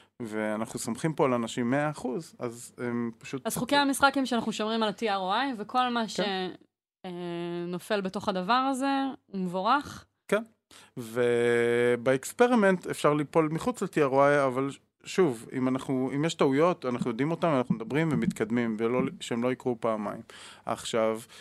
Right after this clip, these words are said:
Speaker 1: יש עוד, עוד משהו שהוא מאוד, מאוד משמעותי בעבודה הזאת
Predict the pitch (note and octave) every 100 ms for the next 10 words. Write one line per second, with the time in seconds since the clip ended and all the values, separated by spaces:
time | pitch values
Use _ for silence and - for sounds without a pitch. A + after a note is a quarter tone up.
0 | - - D3+ - F#3 F3+ - F3 F#3+ E3+
1 | E3+ - C3 B2+ B2+ C#3 C3+ C3 C3+ C3
2 | B2+ B2+ A#2+ C#3+ C3+ B2 A#2 A2 A#2 F#3
3 | G3 C3+ C3 -